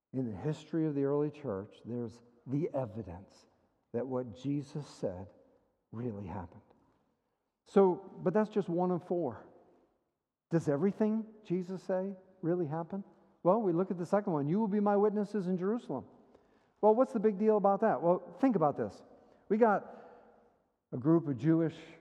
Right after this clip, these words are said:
apostles whose Jewish leader was just crucified by the religious Jews in Jerusalem. And they are festering to kill anybody and everybody who followed him.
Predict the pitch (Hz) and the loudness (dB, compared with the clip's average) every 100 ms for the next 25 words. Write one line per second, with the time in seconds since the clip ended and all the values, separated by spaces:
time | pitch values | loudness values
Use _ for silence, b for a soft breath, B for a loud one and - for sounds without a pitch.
0 | - _ _ - 139 147 147 165 151 - | -20 _ _ -4 2 2 0 -4 -4 -8
1 | - - - _ _ _ _ _ _ _ | -20 -20 -20 _ _ _ _ _ _ _
2 | _ _ b b b _ 156 147 151 - | _ _ b b b _ 0 0 -4 -10
3 | - 170 180 160 - - - - _ - | 0 2 2 0 -8 -20 -20 -20 _ -20
4 | _ 139 175 160 170 156 143 - - - | _ 0 2 2 0 -2 -8 -20 -20 -20
5 | _ - 135 156 - - 208 180 - - | _ -10 -8 -6 -8 -4 -2 -2 -4 -4
6 | 160 151 147 131 139 127 131 135 147 131 | -2 -2 -4 0 0 0 -4 -2 -4 -4
7 | 113 120 147 113 110 127 117 113 117 - | -8 -4 -2 -2 -6 -8 -8 -8 -12 -20
8 | _ _ 156 151 131 - 107 - - _ | _ _ -4 -2 -4 -6 -18 -20 -20 _
9 | _ _ _ _ _ _ _ _ _ - | _ _ _ _ _ _ _ _ _ -4
10 | 147 143 156 214 202 147 127 123 - - | -2 0 2 2 4 2 0 -4 -10 -4
11 | - 294 - - - 170 131 127 120 117 | 2 2 0 -10 -8 -6 -4 -4 -4 -6
12 | 120 101 b b _ - - 185 165 165 | -8 -12 b b _ -10 0 2 2 -2
13 | - 165 180 180 190 185 160 156 151 123 | -6 -2 -2 2 2 2 0 -2 -2 -2
14 | 127 123 139 - 101 98 98 95 | -2 -2 -4 -6 -6 -8 -10 -12